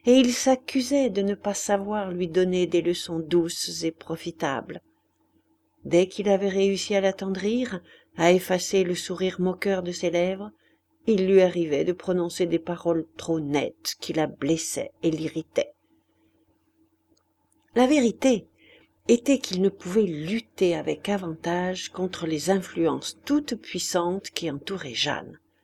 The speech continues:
Elle appartenait au monde. Elle vivait dans une continuelle fièvre qui l'empêchait d'entendre les plaintes sourdes de son cœur.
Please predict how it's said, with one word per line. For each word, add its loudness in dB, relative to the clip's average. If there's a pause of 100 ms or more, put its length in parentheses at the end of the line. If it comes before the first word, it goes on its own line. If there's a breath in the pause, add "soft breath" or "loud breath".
(540)
Elle 2
appartenait 4
au 2
monde. 0 (500 soft breath)
Elle 0
vivait 4
dans 2
une 0
continuelle 2
fièvre -2 (280 loud breath)
qui 2
l'empêchait 4
d'entendre 0
les 4
plaintes -2
sourdes -2
de -2
son -4
cœur. -6